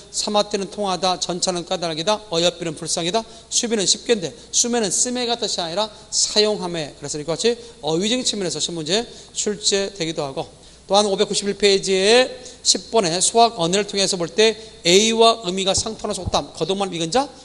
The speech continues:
빛 좋은 개살구 같이 이렇게 연결된다든지, 아니면 오백구십이 페이지에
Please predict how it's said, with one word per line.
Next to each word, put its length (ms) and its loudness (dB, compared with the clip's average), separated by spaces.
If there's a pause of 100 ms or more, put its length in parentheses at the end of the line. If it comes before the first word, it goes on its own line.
빛 240 -8
좋은 360 -2
개살구 400 -2
같이 240 -8
이렇게 280 -6
연결된다든지, 1400 -2 (480)
아니면 400 4 (300)
오백구십이 720 0
페이지에 800 -2